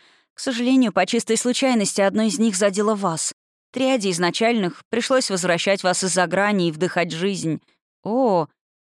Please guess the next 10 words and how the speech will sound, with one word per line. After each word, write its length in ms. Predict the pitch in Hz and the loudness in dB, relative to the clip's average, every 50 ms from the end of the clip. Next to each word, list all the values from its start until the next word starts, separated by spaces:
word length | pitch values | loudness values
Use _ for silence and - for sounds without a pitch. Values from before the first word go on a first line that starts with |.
| _ - | _ -8
прародитель 640 | 226 220 233 226 233 233 190 226 240 - - 247 240 | -6 -4 -2 0 0 -2 0 -2 -2 -2 -2 -2 -2
Барс, 460 | 202 220 208 196 180 - - - - _ _ _ _ _ _ | 0 0 0 2 0 -2 -4 -6 -8 _ _ _ _ _ _
это 160 | - - - 202 | -12 -8 -6 -6
что 280 | - - - 240 226 | -6 -4 -2 0 0
же, 200 | 190 170 185 165 - _ _ _ _ _ _ - | 0 0 -2 -4 -4 _ _ _ _ _ _ -2
я 180 | 202 233 233 | 0 2 2
им 200 | 233 220 220 220 | 2 2 2 0
жизнью 520 | 202 185 214 269 294 294 262 269 285 285 - | 0 0 2 2 2 4 4 4 4 4 2
теперь 320 | - 254 - 226 196 214 | 0 -2 0 0 0 0
обязана? 560 | 208 196 208 202 196 170 170 170 170 160 170 | 0 0 2 0 0 0 0 0 -2 -2 -4